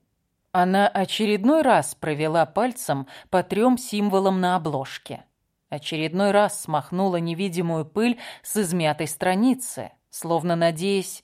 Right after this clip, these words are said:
избавиться от преграды, разделявшей слова книги и ее сознание. Сейчас ответы были нужны ей как никогда, но книгу это не волновало.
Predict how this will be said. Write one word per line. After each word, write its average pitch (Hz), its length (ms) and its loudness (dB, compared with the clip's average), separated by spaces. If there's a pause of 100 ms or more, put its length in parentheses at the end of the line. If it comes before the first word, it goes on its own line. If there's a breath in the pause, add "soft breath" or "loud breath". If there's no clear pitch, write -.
избавиться 165 880 -2
от 127 140 -6
преграды, 165 580 2 (220 loud breath)
разделявшей 190 760 0
слова 170 380 4
книги 202 460 0
и - 160 -8
ее 185 340 0
сознание. 151 800 -2 (540 loud breath)
Сейчас - 460 2
ответы 269 400 2
были 226 220 2
нужны 202 300 2
ей 214 240 2
как - 280 -4
никогда, 185 640 2 (260 loud breath)
но 196 200 2
книгу 208 460 4
это 165 480 -2 (120)
не 170 260 -2
волновало. 143 760 -4